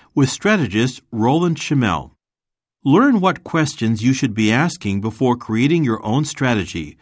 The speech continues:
starting with the basics. Who is my audience and how can I get their attention? Nine thirty A M.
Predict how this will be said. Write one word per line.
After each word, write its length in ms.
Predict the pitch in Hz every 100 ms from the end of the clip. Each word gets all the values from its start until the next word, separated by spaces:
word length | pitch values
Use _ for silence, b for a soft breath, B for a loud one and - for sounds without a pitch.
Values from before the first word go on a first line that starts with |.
| b b
starting 480 | - - 226 175 127
with 140 | 131
the 100 | 143
basics. 680 | 131 180 190 - 123 - - _ _ _ _
Who 200 | - 180
is 140 | 156
my 180 | 139 117
audience 600 | - 160 180 92 113 139 b b _
and 160 | 123 110
how 260 | - 151
can 180 | 175 127
I 100 | 110
get 280 | 92 117 131
their 140 | 120
attention? 640 | 117 - 98 82 80 65 - _ _ _ _ _ _ _ _
Nine 380 | 120 120 175 220
thirty 400 | 214 160 165 165
A 300 | 131 131 117
M. 240 | 95 69